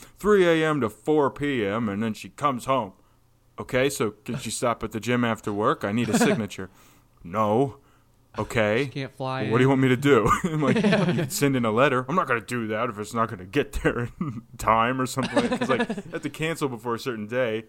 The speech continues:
Speaker 2: <laughs> If it doesn't
Speaker 1: Otherwise,
Speaker 2: get
Speaker 1: you
Speaker 2: there
Speaker 1: get billed for the next week. I'm trying to tell
Speaker 2: Uh-huh.
Speaker 1: him all this stuff, and he's
Speaker 2: <laughs> Yeah.
Speaker 1: like, "Do we both have to be there?" I'm like, "Technically, yes, but if your wife comes in, I can have you,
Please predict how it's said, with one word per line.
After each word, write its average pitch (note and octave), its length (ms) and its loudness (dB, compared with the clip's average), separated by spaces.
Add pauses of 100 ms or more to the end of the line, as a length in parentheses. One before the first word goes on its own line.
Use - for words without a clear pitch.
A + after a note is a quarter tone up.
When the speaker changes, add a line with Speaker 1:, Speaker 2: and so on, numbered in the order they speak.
Speaker 2:
<laughs> - 120 -10
If A3+ 600 0
it - 160 -4
doesn't D#3 240 -8
Speaker 1:
Otherwise, C3+ 320 4
Speaker 2:
get C3+ 100 -2
Speaker 1:
you B2+ 60 0
Speaker 2:
there - 20 0
Speaker 1:
get A2+ 80 -10
billed C3 300 0
for B2+ 80 -6
the A#2 120 -2
next A#2 300 -6
week. C#3 180 -4
I'm A#2+ 120 -6
trying E3 180 -6
to C3+ 60 -6
tell C3+ 180 -2
Speaker 2:
Uh-huh. E3 80 -4
Speaker 1:
him B2 100 -4
all G#2+ 120 -4
this G#2+ 200 -6
stuff, A2 320 -6
and A2 120 -8
he's A#2+ 100 0
Speaker 2:
<laughs> - 0 -
Yeah. G3+ 60 0
Speaker 1:
like, A2 160 -4 (180)
"Do C3 80 0
we C3 100 2
both B2+ 260 2
have C3 160 0
to B2 60 -4
be A2+ 200 -6
there?" D#3 280 -4 (280)
I'm A#2 120 -2
like, A2 220 -4 (800)
"Technically, F3+ 500 -4
yes, G#2+ 320 -4
but G#2 140 -6
if - 100 -12
your G#2 80 -6
wife B2+ 260 -2
comes A#2 280 -6
in, A2 180 -6
I G#2 80 -8
can G2+ 160 -10
have G2 220 -10
you, F#2 100 -10